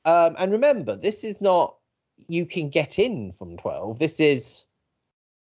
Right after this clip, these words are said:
last entry, you know, and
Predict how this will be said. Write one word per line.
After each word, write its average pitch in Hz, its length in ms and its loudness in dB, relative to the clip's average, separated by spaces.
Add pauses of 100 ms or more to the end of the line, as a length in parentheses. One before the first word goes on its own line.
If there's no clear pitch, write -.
(380)
last 165 420 2
entry, 160 360 -2
you 131 140 2
know, 127 340 2 (260)
and 156 340 -2